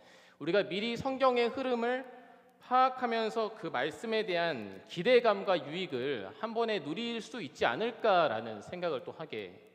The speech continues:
됩니다. 그래서 말씀을 나누기 전에 우리가 수요 예배나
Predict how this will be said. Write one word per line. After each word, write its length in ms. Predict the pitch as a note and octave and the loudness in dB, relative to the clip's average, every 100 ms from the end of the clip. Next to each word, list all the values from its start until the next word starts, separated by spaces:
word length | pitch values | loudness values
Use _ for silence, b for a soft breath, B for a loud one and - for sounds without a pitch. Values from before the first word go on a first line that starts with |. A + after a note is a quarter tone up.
| _ | _
됩니다. 540 | A2 G#2+ F#2+ F2 D3 G#3+ b b b b b _ | -14 -14 -14 -14 -14 -18 b b b b b _
그래서 220 | F3+ F3+ | -12 -2
말씀을 340 | D#3+ F3 B3+ | -2 2 2
나누기 340 | A3+ F3+ G#3 G3+ | 4 4 2 -2
전에 600 | F3 F3 F#3 G#2+ - - | -2 0 0 -4 -10 -16
우리가 240 | A2+ A2+ | -14 -12
수요 340 | G#2+ - C4 A#3 | -12 -8 0 2
예배나 460 | F3 C#3 A#2 C#3+ | 2 -2 -4 -6